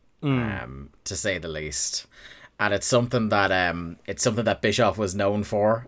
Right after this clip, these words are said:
Speaker 2: and known for laughing off. Um, I remember, uh,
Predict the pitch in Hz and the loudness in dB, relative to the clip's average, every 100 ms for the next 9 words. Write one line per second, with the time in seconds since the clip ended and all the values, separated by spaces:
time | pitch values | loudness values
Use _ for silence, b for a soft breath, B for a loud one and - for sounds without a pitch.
0 | - 104 95 95 101 101 - 95 98 98 | -2 0 0 0 2 2 4 2 2 0
1 | 101 92 90 104 120 - B B B B | 0 -4 -2 -4 -4 -12 B B B B
2 | - 95 87 90 - - 117 113 110 107 | -2 2 2 0 0 8 8 8 4 4
3 | 104 98 78 104 | 4 2 -2 -10